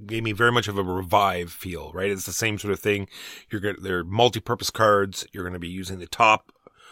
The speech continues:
of the ones you choose and then the bottoms of something else. And so you have to make this decision on which ones are going to go where. And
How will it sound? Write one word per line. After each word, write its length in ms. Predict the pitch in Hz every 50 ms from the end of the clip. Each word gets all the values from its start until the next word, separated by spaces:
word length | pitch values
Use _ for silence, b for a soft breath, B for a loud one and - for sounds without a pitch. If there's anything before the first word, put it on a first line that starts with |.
| B B B B
of 480 | 104 101 98 92 87 82 78 - - -
the 100 | - 98
ones 260 | 95 104 101 95 85 92
you 40 |
choose 520 | 87 - - 123 123 123 120 120 117 107 101
and 100 | 98 101
then 120 | 95 95
the 60 | 92
bottoms 520 | 82 87 98 104 104 101 101 98 95 90 90
of 120 | 87 80
something 280 | - 110 95 - 92 98
else. 320 | 113 120 120 117 - -
And 100 | 104 92
so 80 | - 95
you 60 | 90
have 100 | 90 -
to 80 | - 90
make 200 | 92 87 - -
this 200 | - 85 - -
decision 540 | - - - - 117 98 107 107 104 101
on 160 | 95 90 87 87
which 180 | 95 - -
ones 260 | 98 95 92 87 82
are 160 | - - - 90
going 220 | 85 85 82 82
to 80 | 85 82
go 100 | 82 80
where. 460 | 82 90 101 107 107 104 104 104 - B B B B B B B B B B B B B B B B -
And 600 | 98 98 98 92 92 90 87 85 85 82 -